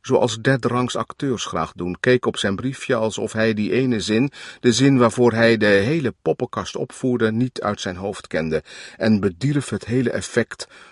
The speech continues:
doordat hij een grijns niet kon onderdrukken. "Alle Joden," zei hij toen,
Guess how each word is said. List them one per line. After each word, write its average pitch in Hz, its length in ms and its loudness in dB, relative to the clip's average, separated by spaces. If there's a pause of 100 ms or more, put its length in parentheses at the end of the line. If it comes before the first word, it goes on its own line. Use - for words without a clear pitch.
(140)
doordat 107 280 4
hij 101 300 2
een 98 120 -4
grijns 123 640 2
niet 110 240 -4
kon 98 220 -6
onderdrukken. 90 760 -4 (960)
"Alle 139 480 6
Joden," 117 540 6 (300)
zei 80 260 -14
hij 73 120 -14
toen, 78 300 -10